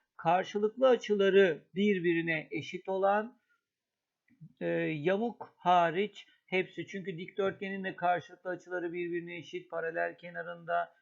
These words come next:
eşkenar dörtgenin de, karenin de buna da yine yamuk hariç hepsi diyebiliriz. Böyle kısaca yazdım. Umarım anlaşılır olmuştur. Ee, bugünlük dersimiz bu kadar. Umarım faydalı olmuştur.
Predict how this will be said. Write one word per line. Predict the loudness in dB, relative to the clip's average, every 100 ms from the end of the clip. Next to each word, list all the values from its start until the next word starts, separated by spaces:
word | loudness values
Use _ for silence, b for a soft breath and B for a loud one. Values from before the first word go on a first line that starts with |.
| b
eşkenar | -10 -8 -8 -6 -4 -4
dörtgenin | -6 -8 -10 -10
de, | -10
karenin | -4 -4 -4 -6 -4
de | -2 -2 -4 b b
buna | -6 -4 -4
da | -4
yine | -4 -6 -6
yamuk | -6 -6 -6 -8 -6
hariç | -2 -2 -2 -4 -6 -12 -20 _ _ _ -6
hepsi | -4 -4 _ -4 -2 -2 -4 -8
diyebiliriz. | -6 -4 -2 -2 -4 -6 -6 -4 -4 -6 -12 _ _ _ _ _ _ _ -4
Böyle | -2 -4 -8
kısaca | -4 -2 0
yazdım. | 2 2 2 -2 -8 -6
Umarım | -4 0 0 0 -4 _ _ 2
anlaşılır | 4 4 -2 -10 -8 -6 -6 -4
olmuştur. | -4 -4 -8 -14 -8 -6 -6 -10 b b -2
Ee, | 2 2 2
bugünlük | 0 0 -4 -6 -2
dersimiz | 0 0 -4 -8 -4 -6 -6 _ -12
bu | -10 -2
kadar. | 0 2 0 0
Umarım | -4 -2 -2
faydalı | 0 0 2 0 0
olmuştur. | 0 -4 -10 -4 0 0